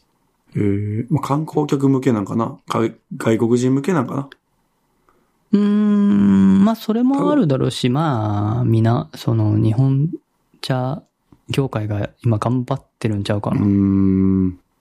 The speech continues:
Speaker 1: お茶を飲まなくなってきたから、現代人。
Speaker 2: そう、だから買う人ってだってもうおじいちゃんおばあちゃんぐらいやろ？ね。
Speaker 1: そう。
Speaker 2: お茶屋さんに行って買うってさ。
Speaker 1: うーん。
Speaker 2: そうなったら
Speaker 1: 水飲むしな、
Speaker 2: パッケージとか。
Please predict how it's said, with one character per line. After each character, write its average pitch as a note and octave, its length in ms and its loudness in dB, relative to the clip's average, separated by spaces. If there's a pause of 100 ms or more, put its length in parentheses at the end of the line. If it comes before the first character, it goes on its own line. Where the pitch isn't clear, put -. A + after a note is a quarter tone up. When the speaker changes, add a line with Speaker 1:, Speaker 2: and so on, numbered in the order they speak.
(1000)
Speaker 1:
お B2 100 0
茶 B2+ 140 2
を A2+ 220 2
飲 G#2 200 0
ま B2+ 120 4
な C3 100 0
く B2+ 80 -4
な G#2 80 2
っ - 40 -4
て A2 100 -2
き A2+ 80 -4
た A2+ 100 0
か G2+ 100 -2
ら、 G2+ 200 -10 (180)
現 G#2+ 220 0
代 E2+ 140 -8
人。 F#2+ 280 -8 (1120)
Speaker 2:
そ - 260 -2
う、 G#2+ 40 -2
だ G#2+ 80 0
か G#2 60 0
ら G#2 80 -2
買 C3 200 -2 (160)
う D#3+ 40 0
人 D#3+ 180 -4
っ - 20 -4
て B2+ 120 -4
だ A#2 60 0
っ - 20 -4
て A2 100 -2
も G#2 200 2
う G#2 40 2
お G#2 40 2
じ A#2 80 0
い A#2 40 0
ち C3+ 60 -4
ゃ - 20 0
ん B2+ 40 -2
お - 20 -4
ば C3+ 80 -2
あ C#3 40 -2
ち D#3 60 -2
ゃ D3+ 40 -2
ん - 20 -2
ぐ E3 80 -2
ら D3 80 -2
い - 20 -4
や G#2 80 -4
ろ？ G#2+ 320 -2 (600)
ね。 A#2+ 180 2
Speaker 1:
そ G#2 480 -2
う。 F#2+ 140 2
Speaker 2:
お - 0 -
茶 G#2+ 180 -2
屋 G#2+ 80 -2
さ G#2+ 140 -4
ん G#2 80 -4
に G2+ 80 -4
行 G2 40 -8
っ - 40 -12
て A2 100 -8
買 G2+ 220 0
う - 20 0
っ G2+ 40 0
て - 260 -8
さ。 - 260 -14 (1160)
Speaker 1:
う F2 40 -2
ー - 40 -6
ん。 G2 1040 -2 (1120)
Speaker 2:
そ B2 200 0
う B2 60 2
な A#2 80 4
っ - 20 2
た D#3+ 140 0
ら - 0 -
Speaker 1:
水 - 20 2
飲 A2+ 80 2
む G2+ 80 -2
し G#2+ 140 -2
な、 F#2+ 80 -6
Speaker 2:
パ - 60 -8
ッ - 100 -6
ケ A2+ 60 -2
ー A2 140 0
ジ G#2+ 80 -2
と - 100 -8
か。 - 320 -8